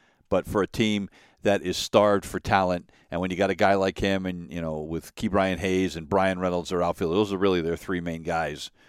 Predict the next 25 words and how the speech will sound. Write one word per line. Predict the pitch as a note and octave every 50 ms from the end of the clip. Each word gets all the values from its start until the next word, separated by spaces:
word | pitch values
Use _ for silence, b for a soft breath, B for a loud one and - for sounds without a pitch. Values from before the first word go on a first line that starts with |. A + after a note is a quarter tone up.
| b b b b b b -
Uh, | - D#2+ D#2+ D#2+ D2 C2 -
to | - G#2
have | F2 G#2 G2 F#2+ E2
one | F2 G2 G2
of | F#2 F2
those | F2+ F2+ E2+ E2
out | F#2 F2 F2
of | D2+
the | D2 D#2+
lineup, | D#2 F2 E2+ E2+ E2 D#2 D2+ -
it, | E2 - -
it | D#2+ E2 D#2+
makes | E2 E2 D#2 D#2 - -
it | E2 D2+ _ _ -
that | E2 D#2 E2 F#2+ E2+ F2 -
much | D#2+ D2+ C#2+ - -
tougher, | - F2+ D#2 - D2+ C#2 C2+ - _ _ _ _ _ _ _
uh, | C#2 C#2 C#2 C#2+
for | - - F#2 E2 D#2
them | C#2 E2 D2+ C#2+
to, | - - D2+ - - _
to | - - F2 D#2 - -
contend | F#2 D#2 - - F2+ D#2+ D2+ -
at | -
all. | C#2+ C#2 C#2 C2+ -